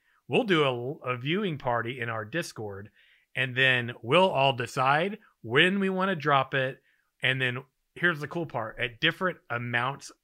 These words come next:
donation amounts, you can impact their D and D campaign.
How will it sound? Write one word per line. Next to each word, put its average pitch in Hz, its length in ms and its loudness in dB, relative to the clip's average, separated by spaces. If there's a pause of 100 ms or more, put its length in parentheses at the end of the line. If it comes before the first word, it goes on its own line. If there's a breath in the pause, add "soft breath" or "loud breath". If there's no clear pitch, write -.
donation 123 500 0
amounts, 113 640 -8 (720 soft breath)
you 147 160 2
can 170 160 2
impact 139 540 6
their 120 100 2
D 120 200 -4
and 113 100 -6
D 107 120 -12
campaign. - 460 -14